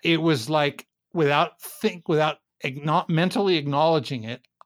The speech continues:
I was spending my free time thinking about how to help churches take care of their missionaries. I was thinking about what role Shepherd Staff could play in that. And, and one day the Lord just kind of in my,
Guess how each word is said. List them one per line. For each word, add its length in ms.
I 120
was 240
spending 380
my 160
free 260
time 300
thinking 560
about 300
how 180
to 80
help 220
churches 400
take 180
care 160
of 60
their 80
missionaries. 640
I 80
was 160
thinking 420
about 420
what 220
role 240
Shepherd 340
Staff 280
could 220
play 280
in 120
that. 240
And, 240
and 200
one 160
day 160
the 120
Lord 340
just 240
kind 220
of 100
in 140
my, 320